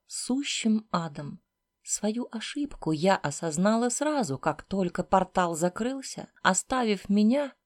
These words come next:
в номере отеля наедине с нервирующим щёлканьем часовой стрелки, отмеряющей секунды моей новой жизни. Жизни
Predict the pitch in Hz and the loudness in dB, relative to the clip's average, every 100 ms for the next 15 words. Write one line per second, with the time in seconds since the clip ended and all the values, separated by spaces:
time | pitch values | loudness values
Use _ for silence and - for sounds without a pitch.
0 | _ - 180 247 240 240 240 240 - 262 | _ 0 6 8 8 6 4 0 0 -2
1 | 226 151 - - 208 214 190 220 294 254 | 0 -2 -2 6 8 8 8 6 4 0
2 | - 196 196 247 233 165 - - 151 - | 2 2 4 2 2 -2 -4 -6 -6 0
3 | 254 240 - 151 151 147 175 190 190 208 | 0 0 -2 -6 -6 -6 -4 -2 -2 -4
4 | - 294 311 - - - 160 151 208 226 | -4 -6 -6 -8 -18 -8 -2 4 6 6
5 | 214 185 - 202 - 214 - 269 233 156 | 4 0 -4 -4 0 -2 -2 0 0 0
6 | - 175 180 190 185 196 196 196 202 175 | -4 -4 2 6 6 6 2 0 -4 -6
7 | - 175 - _ _ _ _ _ _ - | -10 -12 -14 _ _ _ _ _ _ -4
8 | 190 220 240 156 143 147 | 0 4 4 4 -2 -8